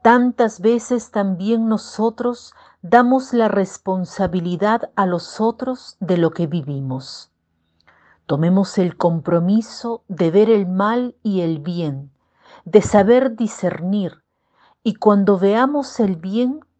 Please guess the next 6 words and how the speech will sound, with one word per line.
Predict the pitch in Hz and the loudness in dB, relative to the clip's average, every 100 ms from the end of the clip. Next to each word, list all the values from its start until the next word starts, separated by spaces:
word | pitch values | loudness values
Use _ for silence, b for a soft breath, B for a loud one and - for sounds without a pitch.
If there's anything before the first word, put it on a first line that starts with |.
| _ | _
que | 220 | -2
nos | 175 156 - | -2 -4 -2
alegremos | 151 160 175 208 226 226 - | -2 0 2 4 4 -2 -4
del | 202 175 | -6 -6
bien. | 151 151 135 135 - _ _ _ _ _ _ _ _ _ _ | -8 -6 -6 -10 -20 _ _ _ _ _ _ _ _ _ _
Jesús | - 175 - - 247 269 | 0 0 2 -2 -2 -4